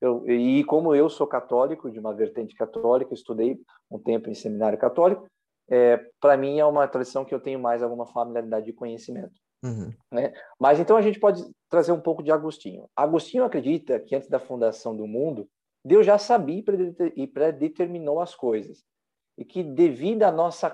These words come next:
Speaker 1: culpa original, estamos em uma, em um estado de condenação eterna, a qual para sairmos dele precisamos de Deus, o que ficou chamado de graça.
Speaker 2: Uhum.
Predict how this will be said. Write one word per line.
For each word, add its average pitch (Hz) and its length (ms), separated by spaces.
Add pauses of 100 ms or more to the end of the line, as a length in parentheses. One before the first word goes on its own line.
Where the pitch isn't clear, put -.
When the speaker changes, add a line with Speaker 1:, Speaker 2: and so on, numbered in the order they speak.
(140)
Speaker 1:
culpa 202 540
original, 135 680 (540)
estamos 220 540
em 196 140
uma, 196 480 (100)
em 160 100
um 165 60
estado 175 280
de 151 100
condenação 202 800
eterna, 147 640
a 131 100
qual 175 220
para 185 200
sairmos 180 500
dele 170 220
precisamos 165 560
de 220 100
Deus, 143 440 (260)
o 185 100
que - 140
ficou 170 540 (260)
chamado 156 440
de 147 100
graça. 143 560 (720)
Speaker 2:
Uhum. 107 320